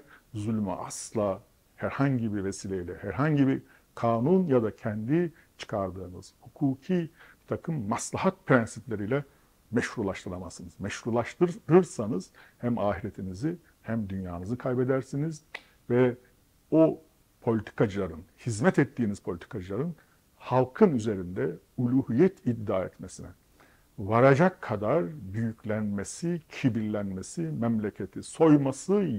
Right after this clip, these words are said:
yağmalamasına kapı aralamış olursunuz. Allah'a isyanda, Allah'ın kitabına isyanda kim olursa olsun kula, herhangi bir insana itaat asla yoktur.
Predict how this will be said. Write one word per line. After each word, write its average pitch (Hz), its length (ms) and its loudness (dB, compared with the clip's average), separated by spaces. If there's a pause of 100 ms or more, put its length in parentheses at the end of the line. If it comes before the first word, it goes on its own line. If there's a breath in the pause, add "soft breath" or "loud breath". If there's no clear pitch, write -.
yağmalamasına 123 800 0
kapı - 300 -6
aralamış 90 400 -6
olursunuz. - 500 -20 (540 soft breath)
Allah'a 110 580 -2 (120)
isyanda, 101 840 0 (580 soft breath)
Allah'ın 127 500 2
kitabına 107 600 -2
isyanda 98 720 -4 (300)
kim 196 220 2
olursa 113 360 0
olsun 156 440 -4 (340 soft breath)
kula, 98 300 0
herhangi 143 560 0
bir 110 80 0
insana 104 480 -4 (640 soft breath)
itaat - 500 -4 (100)
asla 104 420 -4
yoktur. 80 360 -12